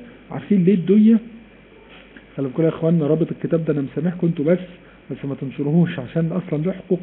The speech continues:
طبع والدنيا كلها <clears throat> خدت الكتاب ده. ربنا يسامحه اللي نزله على النت، بس يلا،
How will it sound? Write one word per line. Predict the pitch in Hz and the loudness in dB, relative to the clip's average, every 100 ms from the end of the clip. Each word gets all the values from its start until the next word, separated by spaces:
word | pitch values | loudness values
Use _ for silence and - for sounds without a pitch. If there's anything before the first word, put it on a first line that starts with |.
| - | 0
طبع | 190 185 151 - - - - - 139 | 0 2 -2 -8 -20 -20 -20 -14 -6
والدنيا | 135 165 175 156 | 0 2 2 2
كلها | 147 151 165 156 139 131 123 123 - 170 156 | 0 -2 0 -2 -4 -6 -6 -8 -10 -6 -6
<clears throat> | - - 185 139 151 - - | -6 0 2 0 -8 -16 -10
خدت | 151 - | -10 -8
الكتاب | 139 - 156 147 | -12 -8 -8 -6
ده. | 147 | -8
ربنا | 139 156 156 | -8 -6 -6
يسامحه | 147 151 147 | -8 -10 -8
اللي | 135 | -8
نزله | 131 131 147 | -8 -8 -8
على | 131 | -8
النت، | 139 139 - | -10 -12 -14
بس | - - | -20 -8
يلا، | 156 147 | -4 -4